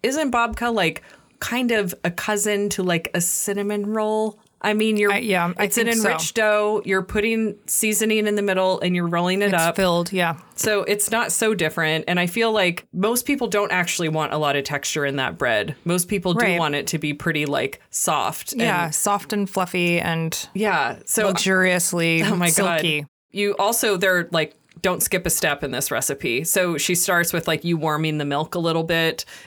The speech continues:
Speaker 1: and then you add the, um, the, the yeast mixture and all
Speaker 2: Okay.
Speaker 1: of these little steps. So you're ending up making a beautiful dough. We've established that. You're also making a chocolate fudge,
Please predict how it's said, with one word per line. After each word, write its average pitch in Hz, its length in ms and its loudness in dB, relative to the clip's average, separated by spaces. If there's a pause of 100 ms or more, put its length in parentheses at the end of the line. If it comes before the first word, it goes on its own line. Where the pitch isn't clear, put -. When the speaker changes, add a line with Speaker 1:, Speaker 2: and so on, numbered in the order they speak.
Speaker 1:
and 165 200 0
then 151 220 0
you 165 140 2
add 156 320 0
the, 151 400 0
um, 143 520 -2
the, - 240 -8 (140)
the 160 180 -2
yeast 170 400 -2
mixture 165 600 0
and 139 420 -2
all 147 160 0
Speaker 2:
Okay. 208 140 0
Speaker 1:
of 185 40 2
these 160 200 0
little 151 140 -2
steps. - 520 -2 (280)
So - 140 0
you're 185 220 4
ending 202 340 2
up 180 200 -2
making 170 520 0 (180)
a 151 240 2 (460)
beautiful 196 680 0
dough. 151 540 0 (280)
We've 156 180 -2
established 156 520 -2
that. 156 360 0 (260)
You're 185 200 2
also 185 360 2
making 185 500 0
a 156 120 0
chocolate 160 560 -2
fudge, 196 840 -2